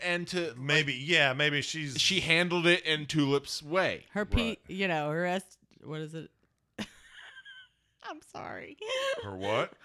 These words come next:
Speaker 3: <laughs> Post-traumatic stress disorder was
Speaker 2: Oh.
Speaker 3: needed to come to an end. Take a pill and fucking move on.
Speaker 2: Yeah.
Speaker 1: Yeah, like, she
Speaker 3: <laughs>
Speaker 1: got shot and it was over.
Speaker 3: Exactly.
Speaker 1: Like,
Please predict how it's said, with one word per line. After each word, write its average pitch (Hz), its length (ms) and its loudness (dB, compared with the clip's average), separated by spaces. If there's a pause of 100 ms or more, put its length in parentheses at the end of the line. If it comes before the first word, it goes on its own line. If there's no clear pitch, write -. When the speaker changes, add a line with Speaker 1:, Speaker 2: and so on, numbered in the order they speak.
(120)
Speaker 3:
<laughs> - 240 -10
Post-traumatic 269 600 -2
stress 254 340 -2
disorder 196 460 0
was 208 160 0
Speaker 2:
Oh. 202 40 -2
Speaker 3:
needed 277 300 4
to 247 80 -4
come 233 260 2
to 214 160 -2
an 190 120 -2
end. 175 260 -4
Take 233 200 0
a 226 40 -2
pill 185 420 0
and 151 180 -8
fucking 170 280 -8
move 147 180 -10
on. 92 180 -14 (120)
Speaker 2:
Yeah. 127 180 -2
Speaker 1:
Yeah, 214 140 4
like, 151 200 4
she 160 160 2
Speaker 3:
<laughs> 135 220 -2
Speaker 1:
got 143 200 2
shot 143 380 4
and 170 80 -4
it 180 60 0
was 185 160 0
over. 202 360 2 (300)
Speaker 3:
Exactly. 247 640 -2
Speaker 1:
Like, 170 260 0